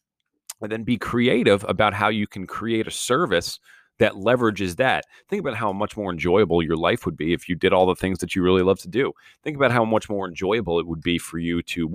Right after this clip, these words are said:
only work with the people that really resonate with what you do and,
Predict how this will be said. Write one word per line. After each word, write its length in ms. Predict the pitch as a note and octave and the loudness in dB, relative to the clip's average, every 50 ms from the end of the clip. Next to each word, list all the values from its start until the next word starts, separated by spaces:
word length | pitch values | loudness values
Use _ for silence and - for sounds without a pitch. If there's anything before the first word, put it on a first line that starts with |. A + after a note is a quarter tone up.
| - - | -2 0
only 280 | G#2 A2 A2+ G#2 G2 | 0 0 2 0 -2
work 340 | F#2 E2 F#2 A#2 C#3 - - | -2 0 -2 -2 -4 -4 -4
with 140 | F#2 - - | -4 -4 -4
the 80 | - E3+ | -6 -6
people 360 | - - F#2+ - - F#2 E2 | -4 -4 -2 2 2 2 4
that 240 | E2+ F2 F2 - _ _ _ _ _ - | 6 4 4 2 _ _ _ _ _ 2
really 200 | G2+ A2 A2+ G#2+ | 4 6 6 6
resonate 460 | F#2 G#2 A2 A2 - A#2+ G#2+ G2+ F#2+ | 6 6 4 4 4 2 -2 -2 -2
with 180 | F#2 F2+ - - | -2 -4 0 2
what 220 | G2+ G2 - - | 0 2 2 0
you 80 | G#2 F#2 | -4 -2
do 240 | - F#2+ A2 B2 | 0 2 2 2
and, 220 | A2+ D#2+ D#2 D#2+ | 0 -2 -4 -8